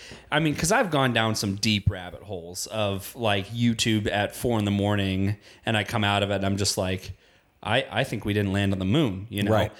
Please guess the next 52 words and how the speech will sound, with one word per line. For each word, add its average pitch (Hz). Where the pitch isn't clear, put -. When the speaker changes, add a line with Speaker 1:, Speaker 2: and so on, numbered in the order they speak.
Speaker 1:
And 135
then 120
I 117
go 113
read, 113
like, 101
one 110
post 104
from 104
nasa, 110
and 110
I'm 101
like, 98
"Oh, 95
no, 92
we 92
did 92
land 82
on -
the -
moon. 87
Never 85
mind." 127
Speaker 2:
Right. 87
Speaker 1:
Um, 101
but 147
I 131
think 156
it's 135
like, 120
you 208
can 220
go 127
down 139
that 107
wormhole. 156
It's -
when 135
you 147
start 123
to, 104
you 120
know, 98
make 117
that 113
your 104
daily 104
dialogue 107
with 127
somebody. 139
'Cause -
I've, 123